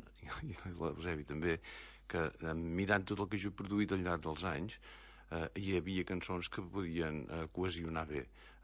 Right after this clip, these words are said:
amb, amb els diferents apartats del muntatge. Eh, però, eh,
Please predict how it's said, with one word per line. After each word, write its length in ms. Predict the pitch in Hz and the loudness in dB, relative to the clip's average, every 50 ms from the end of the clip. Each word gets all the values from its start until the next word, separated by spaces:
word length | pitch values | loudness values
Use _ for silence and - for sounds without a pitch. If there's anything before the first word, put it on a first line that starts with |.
| - | -6
amb, 240 | 80 80 78 73 - - - - | -4 -4 -4 -6 -6 -8 -8 -8
amb 120 | - 92 92 90 | -6 -6 -6 -4
els 80 | - | -4
diferents 400 | 90 82 82 82 85 85 82 82 | -4 -2 0 0 0 0 0 -2
apartats 480 | - - 82 - - 82 78 73 76 78 | -2 -4 -4 -2 0 0 0 0 0 -2
del 140 | 78 71 69 | -4 -4 -2
muntatge. 540 | 71 80 78 76 76 69 65 65 62 65 64 - - - - - - - - - - - - - | -2 -2 -2 -2 -2 -2 -2 -4 -6 -10 -12 -14 -16 -18 -20 -18 -18 -18 -18 -18 -20 -12 -4 0
Eh, 240 | 87 90 90 87 85 90 | 4 6 8 8 6 6
però, 220 | - 92 95 95 101 113 - | 6 8 10 10 10 8 8
eh, 800 | - - 98 95 90 85 82 80 80 78 80 76 - - - | 4 4 4 4 6 6 4 4 2 0 -2 -4 -6 -8 -12